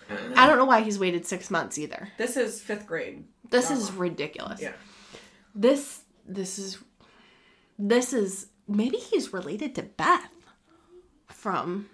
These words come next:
Speaker 1: that story.
Speaker 2: Maybe.
Speaker 1: Maybe.
Speaker 2: They
Speaker 1: Hold
Speaker 2: should
Speaker 1: on.
Speaker 2: be friends.
Speaker 1: Maybe not. So, not knowing what to do, he actually ordered Steve to lay face down on the floor while at gunpoint.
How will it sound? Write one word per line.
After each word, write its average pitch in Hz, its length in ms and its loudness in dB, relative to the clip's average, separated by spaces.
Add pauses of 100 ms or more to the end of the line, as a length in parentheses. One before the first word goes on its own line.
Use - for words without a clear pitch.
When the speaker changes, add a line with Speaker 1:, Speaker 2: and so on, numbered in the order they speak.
(140)
Speaker 1:
that 175 220 -10
story. 277 300 -4
Speaker 2:
Maybe. 233 840 0
Speaker 1:
Maybe. 220 320 0
Speaker 2:
They 269 160 -2
Speaker 1:
Hold 220 120 -4
Speaker 2:
should 226 80 -6
Speaker 1:
on. 180 60 -8
Speaker 2:
be 370 120 -10
friends. 208 480 -16 (240)
Speaker 1:
Maybe 180 240 -8
not. - 140 -16 (800)
So, 302 320 10
not 403 320 12
knowing 440 240 6
what 294 140 6
to 262 80 -4
do, 208 260 4
he 247 200 -2
actually 359 540 2
ordered 247 560 8 (200)
Steve 208 680 4
to - 140 2
lay 226 180 6
face 269 360 4
down 254 240 2
on 208 80 2
the 202 60 0
floor 208 440 4
while 196 200 6
at 196 140 0
gunpoint. 190 560 0